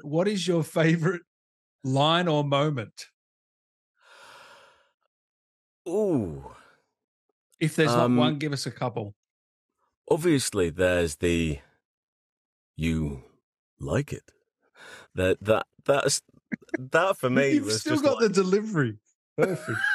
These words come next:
Speaker 1: <laughs>
Speaker 2: It's,
Speaker 1: Yeah.
Speaker 2: you, you've got that, um, which I thought was,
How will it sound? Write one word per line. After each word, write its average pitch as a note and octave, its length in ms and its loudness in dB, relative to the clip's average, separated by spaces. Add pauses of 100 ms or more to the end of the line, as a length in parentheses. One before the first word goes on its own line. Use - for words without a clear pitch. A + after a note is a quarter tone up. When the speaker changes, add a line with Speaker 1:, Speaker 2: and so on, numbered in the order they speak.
(280)
Speaker 1:
<laughs> A3+ 1300 -2 (640)
Speaker 2:
It's, - 400 -2
Speaker 1:
Yeah. G#3+ 460 0
Speaker 2:
you, D3 160 -2
you've C#3 200 -2
got D#3 260 0 (160)
that, A#2+ 480 0 (280)
um, F#2+ 440 -2
which - 340 0 (120)
I G#2+ 140 4
thought G2+ 360 0
was, - 420 -6